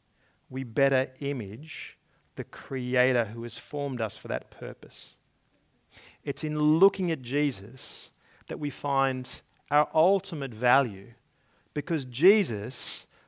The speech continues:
was prepared to become human for us. You'll never have a greater expression, a greater declaration of human dignity, that God became human, dwelt amongst us, and ultimately became breakable, taking our sins upon ourselves.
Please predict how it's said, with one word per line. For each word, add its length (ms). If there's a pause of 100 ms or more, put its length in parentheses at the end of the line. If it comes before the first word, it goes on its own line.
(100)
was 140
prepared 720
to 80
become 380
human 600
for 220
us. 220
You'll 100
never 260
have 540 (220)
a 60
greater 460
expression, 580
a 40
greater 260
declaration 680
of 100
human 460
dignity, 340
that 240
God 440 (240)
became 380
human, 600 (440)
dwelt 380
amongst 420
us, 400 (260)
and 160 (120)
ultimately 560
became 520
breakable, 600
taking 480 (140)
our 220
sins 260
upon 260
ourselves. 960